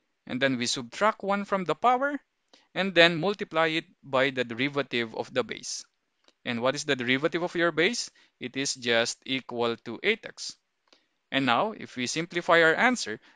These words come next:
then negative ten times eight x, so that is just negative eighty x. And then, making this power positive, so you move this factor to the denominator. And this is the simplified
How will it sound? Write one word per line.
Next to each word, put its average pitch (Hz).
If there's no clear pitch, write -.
then 117
negative 156
ten 151
times 143
eight 170
x, 254
so 127
that 123
is 127
just 120
negative 127
eighty 151
x. -
And 180
then, 139
making 139
this 139
power 175
positive, 120
so -
you 120
move 147
this 127
factor 113
to 135
the 123
denominator. 120
And 120
this 165
is 117
the 117
simplified 160